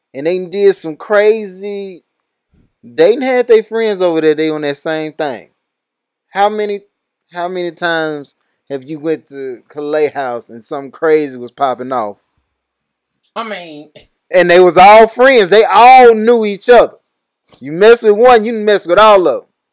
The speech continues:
Speaker 2: Yeah, that could be true in some cases, but there were some that was
Speaker 1: All right.
Speaker 2: like, and the only reason I'm gonna say this, because I have to, for one, 'cause I'm not about to get cussed out when I get home.
Speaker 1: <laughs>
Speaker 2: So, my wife had, so, um, back in the day, had some friends that were loose.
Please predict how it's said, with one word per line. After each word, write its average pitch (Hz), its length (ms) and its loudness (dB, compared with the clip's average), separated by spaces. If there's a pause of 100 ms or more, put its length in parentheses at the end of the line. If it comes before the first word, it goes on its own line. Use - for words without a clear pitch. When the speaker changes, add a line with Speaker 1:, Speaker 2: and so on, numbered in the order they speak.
(720)
Speaker 2:
Yeah, 117 300 -16
that 165 240 -12
could 220 220 -10
be 226 160 -18
true 311 320 -16
in 180 180 -12
some 185 240 -10
cases, 214 400 -16
but 240 300 -14
there 208 120 -8
were 185 160 -12
some 196 340 -14
that 180 140 -14
was 180 80 -14
Speaker 1:
All 170 60 -12
right. 185 200 -10
Speaker 2:
like, 151 220 -8 (400)
and 208 140 -10
the 170 80 -16
only 277 240 -6
reason 277 300 -12
I'm 254 180 -10
gonna 254 220 -8
say 247 320 -12
this, 247 260 -12 (220)
because 175 300 -8
I 170 100 -8
have 240 320 -8
to, - 340 -18
for 151 120 -14
one, 208 360 -8 (260)
'cause 180 140 -10 (100)
I'm 262 180 -8
not 240 180 -6
about 196 260 -4
to 190 100 -8
get - 80 -16
cussed 202 300 -10
out 208 200 -2
when 170 100 -10
I 160 60 -12
get 180 200 -10
home. 277 280 -8 (160)
Speaker 1:
<laughs> - 160 -12
Speaker 2:
So, 302 540 -6 (480)
my 151 240 -10
wife 233 440 -14
had, 185 520 -10
so, 190 180 -6
um, 160 200 -14
back 151 220 -8
in 165 120 -18
the 147 60 -20
day, 160 280 -12
had 160 260 -8
some 180 140 -20
friends 156 320 -14
that 170 100 -14
were 202 80 -16
loose. 311 440 -12